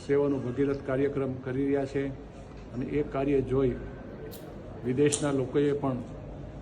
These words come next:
આ વનખંડી ગૌ સેવા ટ્રસ્ટને સારો એવો સહયોગ આપ્યો છે. આપણે પણ સૌ સહયોગ આપતા રહીએ. વધુને વધુ ગૌ સેવાના આશીર્વાદ પ્રાપ્ત કરવા માટે,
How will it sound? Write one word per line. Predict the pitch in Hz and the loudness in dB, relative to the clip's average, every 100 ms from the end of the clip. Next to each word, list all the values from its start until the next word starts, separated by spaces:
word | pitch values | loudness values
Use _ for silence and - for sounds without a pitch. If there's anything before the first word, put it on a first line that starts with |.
| - - - | -12 -10 -6
આ | 135 123 - - | -4 -4 -8 -6
વનખંડી | 131 135 135 131 131 123 - - - 127 | -4 -2 -2 0 0 0 -6 -12 -10 -4
ગૌ | 131 | -4
સેવા | 127 - 127 127 120 - - | -2 -2 -2 0 -2 -6 -6
ટ્રસ્ટને | 127 - 135 123 120 - - - - - - - | -4 -4 -2 -2 -4 -6 -10 -10 -12 -14 -12 -4
સારો | 131 131 131 | 0 2 4
એવો | 131 127 | 2 2
સહયોગ | - 120 131 131 127 - - | -2 0 2 2 -2 -10 -10
આપ્યો | 117 120 139 | -8 0 0
છે. | 139 139 131 - - - - 160 - | 2 0 -2 -10 -12 -12 -12 -8 -6
આપણે | 127 147 156 | -4 -2 -2
પણ | 143 139 | 0 -2
સૌ | 131 131 123 - - - | 0 0 0 -4 -14 -6
સહયોગ | 127 131 127 | 0 2 2
આપતા | 123 123 - | 0 -6 -4
રહીએ. | 131 127 117 117 - - - - - - | 0 2 0 -2 -10 -12 -12 -14 -14 -8
વધુને | 123 135 139 | -2 2 4
વધુ | 135 120 131 127 - - - - - | 4 4 2 2 -6 -12 -14 -8 0
ગૌ | 135 | 0
સેવાના | - 143 131 127 127 120 113 - - - | 2 2 2 2 0 -2 -6 -10 -10 -10
આશીર્વાદ | 123 - 131 131 - - | -8 -4 -2 0 -2 -4
પ્રાપ્ત | 120 - 110 | -6 -6 -6
કરવા | 123 120 | -4 -2
માટે, | 117 120 135 113 | -2 -2 -2 -4